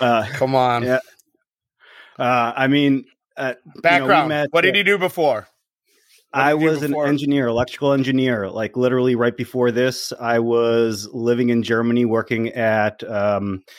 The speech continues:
Speaker 1: the biggest automotive supplier in the world. You could probably Google to figure out which one that is.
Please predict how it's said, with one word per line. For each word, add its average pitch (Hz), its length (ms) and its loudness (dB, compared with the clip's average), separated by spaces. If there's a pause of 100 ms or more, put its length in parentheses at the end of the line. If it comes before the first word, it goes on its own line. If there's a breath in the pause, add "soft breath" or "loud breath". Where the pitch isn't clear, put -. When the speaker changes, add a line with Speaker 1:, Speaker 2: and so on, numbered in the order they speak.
(200 loud breath)
Speaker 1:
the 113 200 0
biggest 123 640 -2
automotive 117 520 2
supplier 113 540 0
in 107 100 -2
the 104 60 -2
world. 98 600 -2
You 113 100 -6
could - 120 -14
probably 110 380 0
Google 107 420 0
to - 80 -14
figure 104 280 -2
out 101 180 2
which 107 180 -8
one 110 140 -4
that 101 200 0
is. 107 540 -2